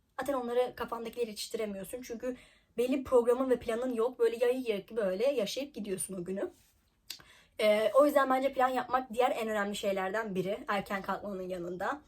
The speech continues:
Bu şekilde hem dediğim gibi daha motive oluyorsunuz, daha verimli ve, e, daha hani bir şey yazdığınız zaman, gözünde olduğu zaman onu daha iyi bir şekilde analiz ediyorsun ve daha güzel bir şekilde hayata geçiriyorsunuz.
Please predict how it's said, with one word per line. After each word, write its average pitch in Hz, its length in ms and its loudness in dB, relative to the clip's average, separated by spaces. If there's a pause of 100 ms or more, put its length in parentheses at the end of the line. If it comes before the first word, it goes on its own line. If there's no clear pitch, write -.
(1040)
Bu 269 100 -8
şekilde 285 380 4
hem 285 160 2
dediğim 254 240 2
gibi 226 240 -2 (100)
daha 226 140 4
motive 220 340 -2
oluyorsunuz, 254 580 0
daha 226 240 0
verimli 226 420 0
ve, 220 240 -4 (220)
e, 196 360 0
daha 220 320 -4
hani 233 260 -6
bir 226 80 -4
şey 320 180 2
yazdığınız 269 480 2
zaman, 226 340 0
gözünde 254 340 2
olduğu 233 300 4
zaman 240 300 -2
onu 277 260 -2
daha 247 220 -2
iyi 226 140 -4
bir - 40 -8
şekilde 196 260 -6
analiz 190 280 -6
ediyorsun 196 420 -4
ve 247 100 0
daha 247 160 2
güzel 466 200 0
bir - 60 -10
şekilde 214 200 -4
hayata 196 300 -4
geçiriyorsunuz. 180 640 -6